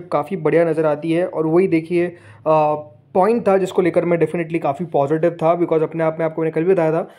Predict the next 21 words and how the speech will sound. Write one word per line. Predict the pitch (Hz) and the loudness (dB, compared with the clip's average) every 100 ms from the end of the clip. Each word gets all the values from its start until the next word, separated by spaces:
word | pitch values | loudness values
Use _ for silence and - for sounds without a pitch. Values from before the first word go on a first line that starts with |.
| - _ | -20 _
कि | 233 | 2
जब | 240 240 | 2 2
कोई | 254 | -4
स्ट्रॉन्ग | - - 208 226 | -4 0 2 4
ब्रांड | 202 180 196 | 2 2 0
की | 202 | -4
कंपनी | 196 175 170 185 | -4 -4 -2 -2
निकल | 180 175 | 0 0
कर | 170 170 | 2 2
आती | 151 151 | 0 -2
है | 160 165 165 | -2 0 0
जो | 165 | 0
लगातार | 156 143 156 165 165 170 - 170 | 0 0 0 2 2 0 -12 -4
बढ़िया | 160 160 170 165 | -2 0 2 2
कर | 165 165 165 | 2 -2 0
रही | 160 160 | 0 0
है | 160 | -2
उस | 165 160 | -2 -4
स्पेस | - - 151 156 | -6 -8 -8 -6
के | 165 | -6
अंदर, | 147 147 165 | -6 -4 -6